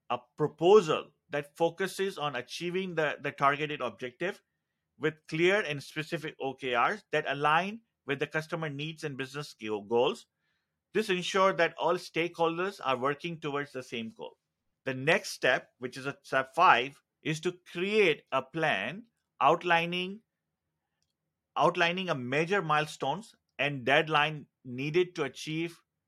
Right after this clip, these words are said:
the objective or O K Rs. This includes identifying essential stakeholder, team members, and resources.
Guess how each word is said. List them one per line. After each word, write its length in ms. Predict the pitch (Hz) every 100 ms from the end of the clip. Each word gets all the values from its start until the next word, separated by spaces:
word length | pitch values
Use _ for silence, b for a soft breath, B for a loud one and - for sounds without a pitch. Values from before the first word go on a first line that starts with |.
| _ _ _ _ _ _ 120
the 100 | 127
objective 760 | - 127 110 165 165 185 180 180
or 160 | 139
O 80 | 120
K 180 | - 101
Rs. 260 | 82 - - _ _ -
This 180 | 170 180
includes 340 | 170 185 180
identifying 480 | 156 170 156 170 143
essential 480 | 143 180 175 185 160
stakeholder, 640 | - 170 165 165 160 156
team 340 | - 170 170
members, 520 | 165 160 151 127 - _
and 140 | 147
resources. 640 | 147 - 170 202 - -